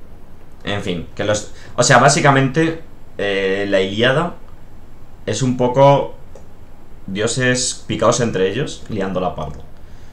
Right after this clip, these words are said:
Pero bueno, es que no sé si algo en plan,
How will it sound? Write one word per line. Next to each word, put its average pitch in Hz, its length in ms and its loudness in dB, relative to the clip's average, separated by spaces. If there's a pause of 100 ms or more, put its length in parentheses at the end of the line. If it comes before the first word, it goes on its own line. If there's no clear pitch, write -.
(320)
Pero 110 220 6
bueno, 85 360 2
es - 160 -4
que 135 100 2
no 131 100 2
sé 131 160 -2
si 127 160 2
algo 113 220 6
en 110 160 0
plan, 98 720 0